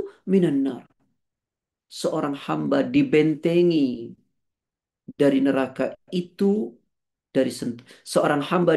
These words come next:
dibentengi dengan puasa itu dari sentuhan api neraka.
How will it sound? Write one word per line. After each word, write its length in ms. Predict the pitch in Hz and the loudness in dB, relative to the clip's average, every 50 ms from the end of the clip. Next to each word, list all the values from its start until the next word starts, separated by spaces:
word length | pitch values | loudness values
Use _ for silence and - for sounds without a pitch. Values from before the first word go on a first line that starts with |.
| 147 147 | 2 2
dibentengi 580 | 143 131 151 147 147 143 - 196 196 196 180 - - | 2 2 2 2 2 0 0 0 0 2 2 0 0
dengan 180 | 139 147 143 139 - | 0 -2 -4 -2 0
puasa 340 | 135 139 135 131 - 143 131 - 202 196 | 0 0 0 -2 -4 -6 -6 -6 -6 -8
itu 200 | - - - 254 285 - - - _ _ - 156 | -8 -6 -6 -4 -4 -4 -6 -12 _ _ -4 -2
dari 140 | 143 135 135 - | -2 -2 -2 -4
sentuhan 460 | - 135 135 135 - 151 - 143 139 - - - | -4 -4 -4 -4 -6 -8 -6 -6 -6 -6 -6 -8
api 140 | - 135 123 120 | -10 -8 -8 -8
neraka. 380 | - - - - - - - | -8 -10 -12 -14 -18 -20 -20